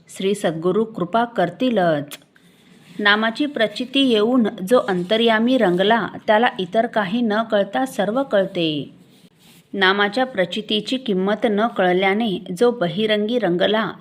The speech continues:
त्याला इतर सर्व कळून काहीच कळत नाही. श्री सद्गुरूंच्या आज्ञेनुसार सध्या अमानित्व आणि क्षमा यांचा अभ्यास चालू आहे. मनाने अत्यंत लीन होऊन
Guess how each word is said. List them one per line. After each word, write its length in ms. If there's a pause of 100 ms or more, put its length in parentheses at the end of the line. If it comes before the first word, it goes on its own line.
त्याला 200 (120)
इतर 280
सर्व 360
कळून 420
काहीच 560
कळत 420
नाही. 540 (840)
श्री 240
सद्गुरूंच्या 640
आज्ञेनुसार 840 (120)
सध्या 400 (140)
अमानित्व 680 (160)
आणि 180
क्षमा 500 (100)
यांचा 340
अभ्यास 440
चालू 440
आहे. 540 (720)
मनाने 420 (100)
अत्यंत 500
लीन 380
होऊन 460